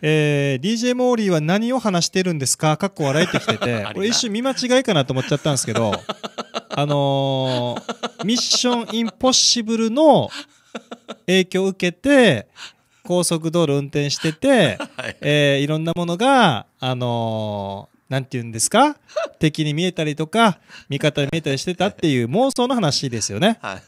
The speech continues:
Speaker 1: はい。
Speaker 2: その、あなたの妄想の話を熱く長く語るもんですから、
Speaker 1: はい。
Speaker 2: 聞いてる人、「こいつ何喋ってんのかな」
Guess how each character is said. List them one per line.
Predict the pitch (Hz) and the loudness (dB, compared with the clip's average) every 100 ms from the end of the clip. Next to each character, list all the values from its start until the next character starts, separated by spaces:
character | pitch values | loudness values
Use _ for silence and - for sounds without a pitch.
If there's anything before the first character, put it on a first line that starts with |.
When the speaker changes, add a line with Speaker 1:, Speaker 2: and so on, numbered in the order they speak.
| _ - | _ -12
Speaker 1:
は | - 104 | -6 -6
い。 | - | -8
Speaker 2:
そ | - 151 | -14 -8
の、 | 156 160 160 | -4 -2 0
あ | 165 | -2
な | 190 - | -4 -4
た | 185 | -2
の | 156 147 143 | -2 -2 -2
妄 | 165 214 | -2 -4
想 | 226 226 | -4 -4
の | 220 | -4
話 | 214 208 214 208 | -4 -4 -4 -2
を | 170 151 120 - _ - _ - | 2 2 2 -2 _ -20 _ -4
熱 | 202 - | -4 -4
く | - 165 | -8 -2
長 | 147 190 220 | -2 0 -2
く | - 123 | -4 -8
語 | 127 139 | -2 -2
る | |
も | 147 156 | 0 -2
ん | |
で | 131 | -2
す | - | -4
か | 104 | 0
ら、 | 110 98 151 | 0 0 -2
Speaker 1:
は | 131 | -6
い。 | 90 | -8
Speaker 2:
聞 | - 180 | -14 -10
い | |
て | 214 | -6
る | 214 | -6
人、 | 196 - | -6 -6
「こ | 156 | -4
い | |
つ | 175 | -4
何 | 165 196 359 | -2 -2 0
喋 | - 143 | 0 0
っ | 139 | 0
て | 160 | 0
ん | 143 | 2
の | |
か | 254 | 2
な」 | 139 | 2